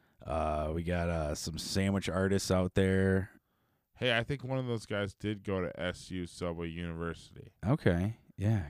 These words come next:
Speaker 1: 'cause, I mean, I didn't recognize any of those guys after, uh, especially after, uh, who was the guy that got hit?
Speaker 2: Oh, Geronimo
Speaker 1: Geronimo
Speaker 2: Allison?
Speaker 1: Allison. After that nasty hit, like, I started seeing guys come in, and I was like, "I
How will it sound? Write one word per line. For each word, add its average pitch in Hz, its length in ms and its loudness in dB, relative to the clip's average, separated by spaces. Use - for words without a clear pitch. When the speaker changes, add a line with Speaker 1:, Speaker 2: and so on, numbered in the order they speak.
Speaker 1:
'cause, 90 160 0
I 101 120 8
mean, 98 140 4
I 92 120 2
didn't 104 200 4
recognize 76 580 -4
any 76 160 -2
of 73 80 -4
those 73 220 -4
guys 78 320 -4
after, 76 500 -6
uh, 67 340 -6
especially 107 520 2
after, 92 420 0
uh, 80 300 -2
who 160 100 10
was 147 160 10
the 127 80 6
guy 113 160 8
that 104 80 2
got 98 220 2
hit? 95 280 0
Speaker 2:
Oh, 98 140 -4
Geronimo 104 560 -2
Speaker 1:
Geronimo 110 420 8
Speaker 2:
Allison? 98 480 4
Speaker 1:
Allison. - 20 -2
After 85 260 0
that 95 200 2
nasty 90 420 0
hit, 90 280 0
like, 78 240 -4
I 95 100 4
started 85 360 0
seeing 82 200 -2
guys 80 260 -2
come 90 200 0
in, 87 260 2
and 78 120 -2
I 80 140 0
was 78 160 -4
like, 76 300 -2
"I 90 60 -2